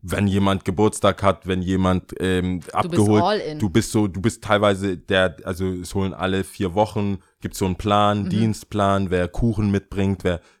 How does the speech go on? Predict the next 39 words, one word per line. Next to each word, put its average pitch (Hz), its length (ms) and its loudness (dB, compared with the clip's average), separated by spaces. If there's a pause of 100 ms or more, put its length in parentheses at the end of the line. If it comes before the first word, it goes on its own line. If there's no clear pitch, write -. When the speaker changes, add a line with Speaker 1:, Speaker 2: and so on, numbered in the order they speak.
(180)
Speaker 1:
irgendwie 101 220 -10
so, 85 100 -12
du 85 80 -10
bist 82 160 -8
ja, 87 100 -6
du 87 140 -14
bist 85 140 -8
selber 143 380 4
in 95 100 -4
der, 87 120 -2
du - 220 -18
bist 110 140 -4
selber 156 400 2
auf 113 220 -2
der 104 100 2
Schule. 98 340 -6
Speaker 2:
Mhm. 160 360 -12
Speaker 1:
Als 107 180 2
Elternteil 147 540 0
aktuell 131 480 -2
bist 110 200 -10
du 101 80 -4
selber 113 420 0
auch 107 220 2
Schüler. 95 440 -6
Speaker 2:
Mhm. 170 280 -8 (240)
Speaker 1:
So, 104 140 -2
du 90 140 -4
kennst 143 320 0
die 170 100 2
alle, 147 320 4 (300)
die 104 140 -2
sind 110 280 -2
so, 101 220 -2
man 101 440 -6
muss 104 140 -2
da 92 120 -4
drüber 92 340 -2
reden, 127 560 0